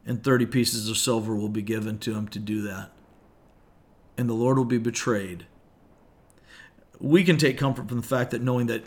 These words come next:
this can happen even to Jesus. So when it happens to us, we shouldn't be surprised. We shouldn't be in some way dismayed. But we should be watchful. First Peter five eight says to,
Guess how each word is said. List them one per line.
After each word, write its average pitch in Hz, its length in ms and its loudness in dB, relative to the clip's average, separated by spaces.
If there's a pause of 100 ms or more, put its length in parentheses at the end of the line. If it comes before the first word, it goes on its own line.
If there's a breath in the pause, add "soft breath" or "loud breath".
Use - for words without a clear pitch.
(160)
this 151 340 4
can 151 160 0
happen 131 380 -2
even 185 300 2
to 175 100 0
Jesus. 117 600 -2 (720 soft breath)
So 170 160 8
when 185 160 10
it 170 80 6
happens 202 380 6
to - 120 -2
us, 160 180 4
we 143 100 4
shouldn't 151 260 0
be 147 80 2
surprised. 117 560 0
We 117 100 0
shouldn't 127 360 -2
be 120 240 2 (580 loud breath)
in 120 180 2
some 139 280 2
way 127 160 8
dismayed. 113 720 0 (540 loud breath)
But 139 120 2
we 139 120 4
should 226 540 2 (400)
be 151 140 6
watchful. 135 720 2 (880)
First 131 260 -2
Peter 135 420 4 (200 loud breath)
five 127 340 4
eight 127 260 6
says 117 420 2
to, 113 320 0